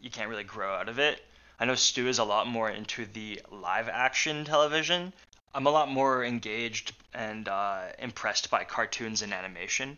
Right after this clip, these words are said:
I believe I have a good understanding of the effort that goes into, like, the production of these animations. Being an illustrator, it takes a lot of work and a lot of hours go into that.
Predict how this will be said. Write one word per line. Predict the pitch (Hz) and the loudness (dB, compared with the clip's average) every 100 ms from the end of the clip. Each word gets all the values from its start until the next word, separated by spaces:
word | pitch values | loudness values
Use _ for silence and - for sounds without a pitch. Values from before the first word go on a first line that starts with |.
| - | -6
I | |
believe | 107 123 131 | -2 0 6
I | 120 110 85 | 6 6 2
have | - 123 | 0 0
a | 104 | -2
good | 104 110 117 | -6 -6 -4
understanding | 113 113 - 101 107 110 | -2 -2 -2 -2 -4 -6
of | 107 | -8
the | 101 101 | -8 -8
effort | 98 110 101 | -6 -8 -8
that | 95 | -8
goes | 98 98 - | -8 -10 -8
into, | - 104 117 - | -6 -6 -8 -4
like, | 101 - | -6 -6
the | 120 | -12
production | - 101 90 98 135 127 | -10 -8 -6 -2 -2 -2
of | 117 | -4
these | 123 | 0
animations. | 127 123 123 120 147 143 - - | 0 0 -2 -2 -4 -6 -6 -2
Being | 139 | 0
an | 143 | 2
illustrator, | 104 113 - 139 139 147 | 0 0 0 2 4 4
it | 139 92 | 4 0
takes | 117 - | -2 -2
a | 113 | -2
lot | 101 104 | -2 -4
of | 104 | -4
work | 104 - | -6 -6
and | 107 | -8
a | |
lot | 98 117 | -2 -2
of | 107 | 2
hours | 104 117 107 | 2 0 -2
go | 101 | -8
into | 98 104 | -10 -10
that. | - - | -12 -12